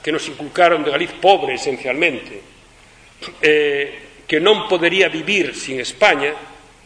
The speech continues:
a realidade actual é que, salvada, en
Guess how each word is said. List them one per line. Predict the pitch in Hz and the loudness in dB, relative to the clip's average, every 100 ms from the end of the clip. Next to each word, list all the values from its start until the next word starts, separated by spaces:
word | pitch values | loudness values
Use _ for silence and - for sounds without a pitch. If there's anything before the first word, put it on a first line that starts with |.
| - - - _ _ _ - | -20 -20 -20 _ _ _ -2
a | |
realidade | 156 160 190 226 202 | 2 2 6 6 4
actual | 196 202 196 | 0 0 0
é | 185 | -2
que, | - 170 165 165 - - - _ - - - _ _ _ _ - | 0 -2 -2 -8 -18 -20 -20 _ -20 -20 -20 _ _ _ _ -14
salvada, | - 165 160 170 226 190 170 151 - - - - - - | 2 4 4 4 4 4 0 -2 -10 -14 -18 -20 -16 -2
en | 143 | -2